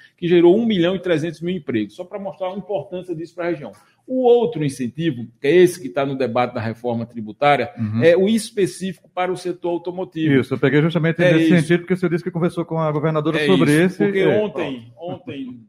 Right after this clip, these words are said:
Speaker 1: na reunião que nós tivemos com o consórcio, com o del, é, saiu do consórcio Nordeste, inclusive, uma carta,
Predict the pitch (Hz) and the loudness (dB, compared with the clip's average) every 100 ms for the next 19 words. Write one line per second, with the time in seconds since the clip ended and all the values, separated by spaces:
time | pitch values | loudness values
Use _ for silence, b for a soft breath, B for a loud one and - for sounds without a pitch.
0 | 131 127 127 147 143 160 156 139 127 127 | _ -16 -10 -8 -8 -12 -14 -16 -16 -16
1 | 117 127 123 113 - _ 139 131 - 139 | -16 -14 -14 -18 -20 _ -18 -14 -4 -4
2 | 131 - 117 147 131 117 139 117 - _ | -4 -10 -16 -12 -10 -6 -6 -6 -12 _
3 | _ _ - 131 131 127 120 175 156 165 | _ _ -12 -10 -10 -12 -10 -6 -2 -2
4 | 175 147 139 127 127 123 - 131 120 143 | -4 -6 -14 -14 -10 -10 -10 -12 -10 -8
5 | 139 139 120 123 135 139 170 190 - 156 | -8 -10 -18 -14 -10 -10 -10 -16 -8 -6
6 | 165 160 170 | -4 -6 -10